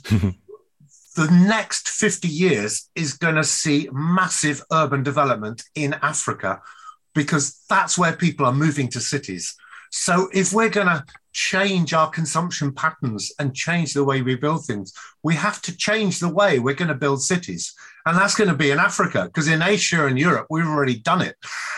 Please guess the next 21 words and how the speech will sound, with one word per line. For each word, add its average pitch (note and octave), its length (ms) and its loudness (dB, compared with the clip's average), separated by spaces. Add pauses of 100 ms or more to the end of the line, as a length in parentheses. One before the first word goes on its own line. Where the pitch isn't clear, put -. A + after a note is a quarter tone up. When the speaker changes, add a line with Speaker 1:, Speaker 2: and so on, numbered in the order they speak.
(160)
Speaker 2:
And C#3+ 320 0 (160)
so E3 200 0
it's E3 180 -2
Africa F3+ 440 0
where C#3 180 2
it's D#3 140 -4
happening, D3+ 420 -2
where B2 140 -4
people D3 340 -2
are C3+ 100 4
moving D3 380 0
in A#2+ 200 -4 (180)
every E3 480 -2
day, A#2 420 -2 (140)
thousands F3+ 460 2
of B2+ 100 -6
people A2 320 -4
into A2+ 200 -4
African A2+ 400 -4
cities. G2+ 500 -8 (400)
So, - 540 -2